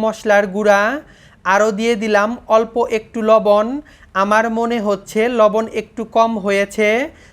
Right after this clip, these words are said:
তাই লবণ দিয়ে দিলাম। যেহেতু রোজা রেখে রান্না করছি, তাই অনুমান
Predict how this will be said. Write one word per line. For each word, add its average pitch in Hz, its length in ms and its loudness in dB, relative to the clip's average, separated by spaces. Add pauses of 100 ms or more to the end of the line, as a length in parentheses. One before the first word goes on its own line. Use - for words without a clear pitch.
(160)
তাই 202 180 4 (100)
লবণ 220 280 2 (140)
দিয়ে 226 240 0
দিলাম। 202 320 2 (600)
যেহেতু 233 400 0 (160)
রোজা 220 340 2
রেখে 220 240 -2
রান্না 208 360 0 (120)
করছি, 208 400 -2 (520)
তাই 208 200 4 (260)
অনুমান 233 380 0